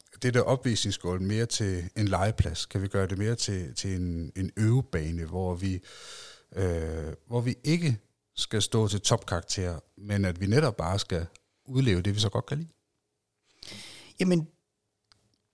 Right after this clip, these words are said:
Speaker 2: det kunne jo være, jeg kunne have sagt det samme. Øh, jeg, jeg tror, vi skal også, øh, turde tænke, jamen,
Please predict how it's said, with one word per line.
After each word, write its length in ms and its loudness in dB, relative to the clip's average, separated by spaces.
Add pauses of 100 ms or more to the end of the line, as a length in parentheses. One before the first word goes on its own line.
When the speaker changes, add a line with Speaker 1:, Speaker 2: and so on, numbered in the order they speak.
(360)
Speaker 2:
det 100 0
kunne 160 -2
jo 60 -2
være, 120 2
jeg 320 2
kunne 60 2
have 60 8
sagt 200 6
det 80 4
samme. 260 4
Øh, 500 -8
jeg, 180 -8
jeg 100 0
tror, 400 8 (760)
vi 80 2
skal 180 4
også, 240 4
øh, 400 4 (1300)
turde 300 2
tænke, 340 2
jamen, 440 0